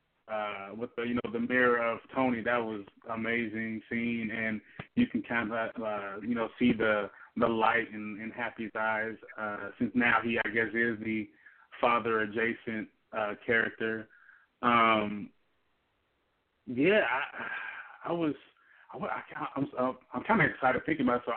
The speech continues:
I'm kinda losing my train of thought on <laughs> what else I really like. Um, I mean, the P-, the Peter M J, uh, dynamic. I mean, I love Zendaya's,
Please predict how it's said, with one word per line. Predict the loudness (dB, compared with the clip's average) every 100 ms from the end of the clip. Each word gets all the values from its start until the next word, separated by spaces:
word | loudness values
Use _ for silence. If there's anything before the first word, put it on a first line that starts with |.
| -2
I'm | -4
kinda | 0 0 0
losing | -2 -4
my | -6
train | -6 -8
of | -6 -2
thought | 2 2 -2 -18 -20 -12 -4
on | -2
<laughs> |
what | 0 2 2 2
else | -2 -2 -2
I | -4
really | -4 -6 -6
like. | -6 -6 -6 -8 _ _ _ _ -8
Um, | -2 0 4 2 4 -2 0
I | 0
mean, | 2
the | 2
P-, | 0 -2 -4 -10 _ -4
the | -2
Peter | 0 2 4 4
M | 2 2
J, | 2 2 2 2 -2 -6 -6
uh, | -4 -4 -4 -4
dynamic. | -4 -4 -4 -6
I | -4
mean, | 0
I | 2
love | 4 4 4 2 -2
Zendaya's, | -4 -2 2 2 2 -2